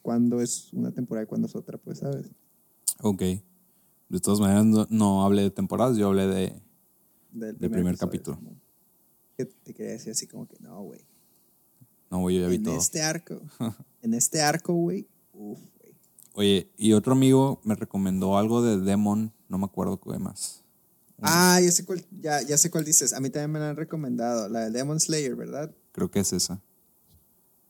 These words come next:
Speaker 1: Simón. Sí, de hecho, mm, creo que es nueva, no hay muchos episodios ahorita todavía, son como, no sé, igual y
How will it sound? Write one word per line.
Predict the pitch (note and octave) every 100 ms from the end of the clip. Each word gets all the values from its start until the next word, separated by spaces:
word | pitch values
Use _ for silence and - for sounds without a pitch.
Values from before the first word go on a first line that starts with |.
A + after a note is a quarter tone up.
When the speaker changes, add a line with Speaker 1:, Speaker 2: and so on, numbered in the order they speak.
| _ _ _ _
Speaker 1:
Simón. | - G3 F#3+ G#3+ - _ _ _ _ _
Sí, | - B2
de | B2
hecho, | A#2+ - D3 D3 D3 C3 - - - - _ _ _ _ _ _
mm, | B2+ B2 B2 B2 G2+
creo | - B2+
que | - E3 E3 E3+ - _ _ _ _ _ _ _ _ _
es | A#2+ - - _ _ _
nueva, | B2+ D#3 G3+ G#3 G#3 G3+ A3 _ _ -
no | B2+ C3+
hay | C3+ C#3+
muchos | C#3+ D3 D#3 -
episodios | - A#2 C3+ C#3 D3+ D#3+
ahorita | C#3 B2+ D3
todavía, | D3 C3 A#2+ D3+ G3 G#3+
son | G3+ C#3 C3+
como, | C#3 C3+ B2 - - _
no | A#2+ A#2
sé, | - -
igual | - G#2 A2
y | -